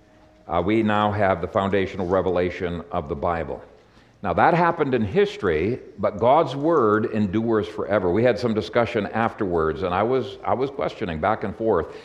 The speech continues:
Since, since every memory of sin is erased, people said, "Well, there's a lot of references to sin in the Bible. So are we gonna have the Bible for all of eternity?" And, uh, I can't guarantee the form in which the word will go, but First Peter one twenty-three speaks of the word of God,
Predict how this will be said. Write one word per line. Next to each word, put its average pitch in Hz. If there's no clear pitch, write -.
Since, -
since 131
every 143
memory 147
of 110
sin 151
is 110
erased, 113
people 107
said, 110
"Well, 110
there's 123
a 113
lot 123
of 139
references 117
to 92
sin 117
in 92
the 85
Bible. 120
So 117
are 110
we 120
gonna 127
have 127
the 110
Bible 117
for 107
all 113
of 101
eternity?" 95
And, 120
uh, 110
I 120
can't 190
guarantee 170
the 139
form 180
in 107
which 165
the 135
word 131
will 110
go, 107
but 104
First 185
Peter 165
one 123
twenty-three 110
speaks 123
of 101
the 90
word 117
of 147
God, 90